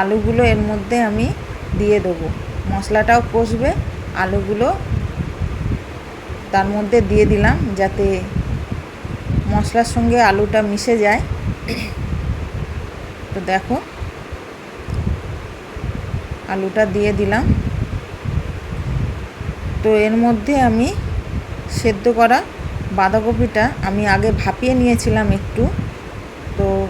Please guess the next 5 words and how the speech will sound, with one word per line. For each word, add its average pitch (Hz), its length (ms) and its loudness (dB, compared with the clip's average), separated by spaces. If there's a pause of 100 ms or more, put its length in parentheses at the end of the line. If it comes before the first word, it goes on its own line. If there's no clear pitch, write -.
(220)
ওইটা 202 200 4 (100)
আমি 226 160 4 (320)
দিয়ে 208 260 6
দেবো। 165 180 -2 (3750)
বাঁধাকপিটা 190 600 0